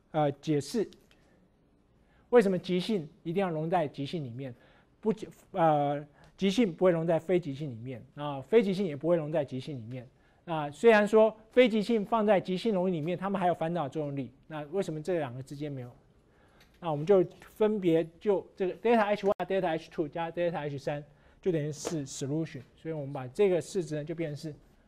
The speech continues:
delta H one加上 delta H two加上 delta H三。啊，它们的符号呢，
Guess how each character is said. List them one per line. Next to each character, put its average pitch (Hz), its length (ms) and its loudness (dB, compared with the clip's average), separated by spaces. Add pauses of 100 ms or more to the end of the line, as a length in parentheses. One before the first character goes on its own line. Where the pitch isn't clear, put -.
(440)
delta 202 400 -4
H 185 200 -8
one 175 320 4 (1400)
加 196 180 0
上 185 300 -4 (100)
delta 196 280 -4
H 165 360 -14
two 160 240 -10 (1160)
加 180 140 -6
上 185 100 -8
delta 175 280 -2 (100)
H 156 180 -10
三。 160 380 -6 (1800)
啊， 190 100 -10 (140)
它 220 140 -2
们 220 120 -2
的 190 100 2
符 175 220 -4
号 196 200 6
呢， 180 120 -2